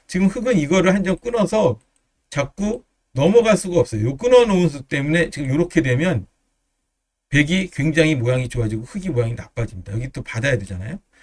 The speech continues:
여기 받아야 되는데 이쪽 어디를 두면 이쪽을 지켜놓는다든가 하면 요 돌이 끊겨갖고 중앙에 붕 떴죠. 그렇기 때문에 이거는 아까 끊어놓은 효과, 이런 수가 굉장히 아주 세밀한 데까지 신경을 쓴 신진서 구단의 그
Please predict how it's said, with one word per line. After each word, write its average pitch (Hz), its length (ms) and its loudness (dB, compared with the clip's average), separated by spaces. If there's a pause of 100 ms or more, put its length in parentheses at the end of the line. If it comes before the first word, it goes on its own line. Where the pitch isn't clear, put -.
(160)
여기 151 200 -2
받아야 160 380 4
되는데 143 380 -2
이쪽 156 340 0
어디를 123 320 -4
두면 117 420 -4 (540)
이쪽을 - 380 -6
지켜놓는다든가 104 800 -4
하면 139 220 -6 (320)
요 160 100 4
돌이 185 220 2
끊겨갖고 190 480 -2
중앙에 139 360 -4
붕 110 200 -6
떴죠. 104 440 -4 (320)
그렇기 185 180 2
때문에 180 340 2
이거는 156 440 0 (180)
아까 165 320 0
끊어놓은 196 480 0
효과, 117 460 -4 (600)
이런 220 260 2
수가 185 280 0
굉장히 160 480 2
아주 139 220 -2
세밀한 220 540 6
데까지 175 380 2
신경을 165 400 -2
쓴 165 340 -4 (260)
신진서 208 580 -2
구단의 151 460 -2
그 107 400 -4